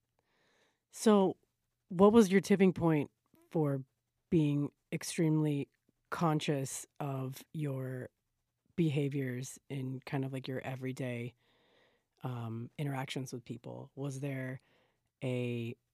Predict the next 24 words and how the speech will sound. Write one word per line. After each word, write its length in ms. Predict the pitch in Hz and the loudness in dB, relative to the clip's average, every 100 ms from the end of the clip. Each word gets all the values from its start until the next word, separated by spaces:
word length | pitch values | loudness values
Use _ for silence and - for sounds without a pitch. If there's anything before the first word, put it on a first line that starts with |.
| _ _ _ _ _ _ _ _ _ _ - | _ _ _ _ _ _ _ _ _ _ -6
point 440 | - 160 156 151 _ _ _ _ _ _ _ - | 0 0 0 -4 _ _ _ _ _ _ _ -6
in 220 | 156 139 | -2 -2
a 80 | 131 | -4
travel? 1000 | - - 190 208 202 214 202 196 196 170 | -4 2 6 6 6 4 4 4 4 2
Was 220 | 156 135 | 0 0
there 180 | 151 143 | -4 -2
something 380 | 160 143 147 | -2 -2 -2
that 120 | 135 127 | -4 -4
happened 400 | 127 123 120 110 | -6 -6 -8 -8
in 120 | 120 | -2
work? 360 | 175 202 190 | 0 2 2
Was 140 | 156 135 | 0 -4
it 80 | 117 | -6
relationship? 840 | 135 156 196 - 180 170 175 170 | -2 2 2 4 2 2 2 2
Or 80 | 165 | 2
were 120 | 156 | 0
you 140 | 165 165 | 0 0
always 380 | 151 156 160 151 | 0 0 -2 -2
just 220 | 160 147 | -6 -6
kind 240 | - 143 143 | -4 -4 -4
of, 160 | 139 | -6
like, 240 | 139 131 135 | -8 -6 -8
a 220 | 127 131 _ _ _ _ _ _ | -8 -10 _ _ _ _ _ _
highly 720 | - 156 147 147 143 139 135 | -6 0 0 0 -2 -4 -8